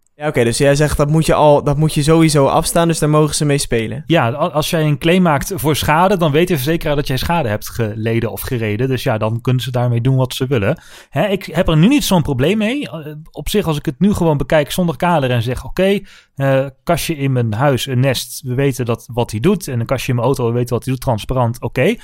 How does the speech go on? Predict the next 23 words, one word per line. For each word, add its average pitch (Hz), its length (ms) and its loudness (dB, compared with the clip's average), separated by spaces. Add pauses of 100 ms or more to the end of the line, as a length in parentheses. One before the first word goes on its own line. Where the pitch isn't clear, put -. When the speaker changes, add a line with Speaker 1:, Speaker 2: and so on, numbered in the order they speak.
(260)
Speaker 2:
Maar 127 360 2
gooi 143 300 2
het 190 200 -2
na - 300 -4
een 107 100 -4
maand 101 400 -4
weg." - 300 0 (240)
Speaker 1:
Ik 156 140 -10
vind 180 140 0
dat 175 100 0
daar 175 120 2
ook 185 100 0
nog 170 120 2
wel 139 160 4
verschil 120 380 -2
in 104 100 0
zit. - 300 -6
En - 140 -2
dat 160 140 -2
kastje 165 340 0
in 147 100 -2
mijn 131 140 0
huis, 135 500 -2